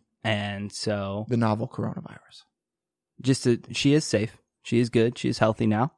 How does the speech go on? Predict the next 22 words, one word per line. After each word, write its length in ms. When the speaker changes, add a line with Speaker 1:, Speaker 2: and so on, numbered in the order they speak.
Speaker 1:
But 120
my 120
lifestyle 440
tip 240
is 120
curbside 420
pickup 260
'cause 140
that 140
shit 160
is 100
fucking 380
awesome. 440
Speaker 2:
Yeah, 300
there 220
are 560
definitely 520
a 140
few 440
things 800
that 160
have 400